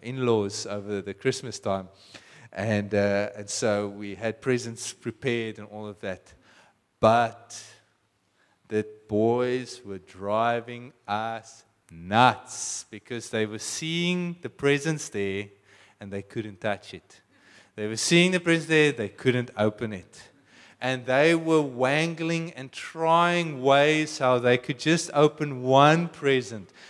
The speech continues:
And, and it, it was, later on, we had to tell them, "You're gonna give us, you're gonna pay us when you ask for money, ah, when you ask to open the presents again."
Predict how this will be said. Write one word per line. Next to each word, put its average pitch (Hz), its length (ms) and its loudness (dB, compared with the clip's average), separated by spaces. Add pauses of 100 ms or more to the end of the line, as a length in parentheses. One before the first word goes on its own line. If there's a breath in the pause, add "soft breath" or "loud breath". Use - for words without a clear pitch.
(200 loud breath)
And, 139 280 -2
and 156 200 -2 (420)
it, 170 200 2
it 185 180 2
was, 185 640 8 (720 soft breath)
later 180 420 8
on, 175 520 0
we 180 200 -2
had 160 220 -4
to - 80 -20
tell 156 240 2
them, 147 220 0 (140)
"You're 147 180 -4
gonna 185 320 2 (180)
give 175 320 -4
us, 127 260 0
you're 139 80 -6
gonna 160 160 -2
pay 208 540 4
us 120 280 -4
when 131 220 -8
you 139 240 -12
ask 147 480 6
for - 260 -12
money, 117 560 -6
ah, 127 220 -2
when 123 160 -16
you 131 100 -10
ask 139 440 0
to - 100 -14
open 135 300 -4
the 127 80 -10
presents 120 460 -8
again." 95 340 -12